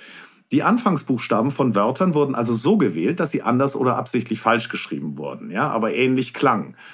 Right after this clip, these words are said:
Ein Beispiel, es gab schon damals den Begriff No-Go, Englisch für geht nicht. Ja? Abgekürzt haben diese Spaßvogelredakteure den Begriff aber mit K G.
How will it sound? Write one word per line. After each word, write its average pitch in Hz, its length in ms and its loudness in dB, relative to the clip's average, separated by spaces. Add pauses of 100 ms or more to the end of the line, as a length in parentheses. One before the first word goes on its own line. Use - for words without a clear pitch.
(160)
Ein 104 80 -2
Beispiel, 143 540 2
es - 180 -6
gab 127 180 0
schon 120 200 -2
damals 139 380 -2
den 131 160 0
Begriff 123 420 0 (120)
No-Go, 113 1080 0 (100)
Englisch 123 380 0
für 117 280 2
geht 110 300 -2
nicht. - 260 -10 (380)
Ja? 131 260 -4 (580)
Abgekürzt 131 680 0
haben 101 160 0
diese 101 200 0
Spaßvogelredakteure 113 1160 -2
den 127 140 0
Begriff 120 300 -2
aber 127 220 0
mit 123 280 -2
K 113 320 -2
G. 135 420 -2